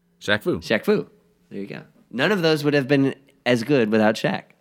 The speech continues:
Speaker 2: Think about Shaq Fu without, if he, if,
Speaker 1: Shaq
Speaker 2: if
Speaker 1: Fu
Speaker 2: Shaq
Speaker 1: without
Speaker 2: hadn't
Speaker 1: Shaq.
Speaker 2: signed on and
Speaker 1: It's
Speaker 2: agreed
Speaker 1: just
Speaker 2: to
Speaker 1: the
Speaker 2: be in
Speaker 1: Fu.
Speaker 2: Shaq Fu.
Speaker 1: <laughs> It's just Dash Fu.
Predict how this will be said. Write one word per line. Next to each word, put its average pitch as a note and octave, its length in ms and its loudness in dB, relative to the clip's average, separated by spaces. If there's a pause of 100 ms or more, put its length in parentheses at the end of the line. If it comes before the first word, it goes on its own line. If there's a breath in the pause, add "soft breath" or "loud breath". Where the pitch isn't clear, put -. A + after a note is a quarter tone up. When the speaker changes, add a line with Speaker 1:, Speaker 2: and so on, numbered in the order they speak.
(280)
Speaker 2:
Think E3+ 160 0
about F3 320 -2 (300)
Shaq D3+ 320 -2
Fu B2 200 0
without, G2+ 320 -2
if A2 100 -6
he, B2 120 0
if, A2 120 -2
Speaker 1:
Shaq B2+ 220 0 (100)
Speaker 2:
if D3+ 160 2
Speaker 1:
Fu E3+ 60 4
Speaker 2:
Shaq F#3+ 220 4
Speaker 1:
without - 60 -2 (120)
Speaker 2:
hadn't F3+ 160 4
Speaker 1:
Shaq. C3 100 0
Speaker 2:
signed D3+ 280 4
on D3 180 4
and C#3+ 100 6
Speaker 1:
It's B2 80 0
Speaker 2:
agreed G3+ 120 4 (100)
Speaker 1:
just - 20 2
Speaker 2:
to E3+ 60 4
Speaker 1:
the - 20 4
Speaker 2:
be C#3+ 160 2
in C4 100 4
Speaker 1:
Fu. E3+ 80 4
Speaker 2:
Shaq C3 240 2
Fu. F3 320 0 (1120 loud breath)
Speaker 1:
<laughs> - 280 0 (840 loud breath)
It's C3+ 180 0
just C3 360 0
Dash B2 360 -2
Fu. A2 500 -2